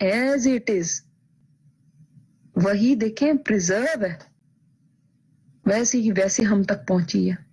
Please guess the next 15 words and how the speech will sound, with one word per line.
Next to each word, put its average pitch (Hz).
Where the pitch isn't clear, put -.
جیسے 196
نبی 185
کریم 185
صلی 185
اللہ 180
علیہ 185
وسلم 190
تک 214
کے 220
اوپر 214
اتری 220
تھی۔ 175
تو 220
اس 277
میں 285